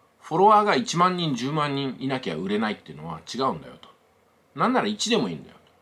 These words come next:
フォロワーが一でもちゃんと信頼関係ができていれば、その人の必要なものを提供してあげれば売れるのが情報ビジネスだっていうふうなことを聞いたような気がするんですよ。で、まさにね、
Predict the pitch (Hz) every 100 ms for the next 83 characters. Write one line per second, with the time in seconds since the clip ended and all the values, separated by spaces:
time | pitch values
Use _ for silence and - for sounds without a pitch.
0 | _ _ _ _ 147 185 190 190 165 160
1 | 160 104 104 - - 196 214 208 180 185
2 | 185 175 165 165 143 95 82 113 - 80
3 | - 156 113 - - - - 180 202 196
4 | 143 185 180 - - - 208 202 196 226
5 | 220 - - _ _ _ _ _ _ 135
6 | 117 131 127 110 117 98 82 104 117 90
7 | 76 95 92 85 95 85 71 - - -
8 | 151 165 220 240 214 170 95 78 - 101
9 | 92 73 76 - - - - _ _ -
10 | - _ _ _ _ _ _ _ - 160
11 | 180 208 147 90 85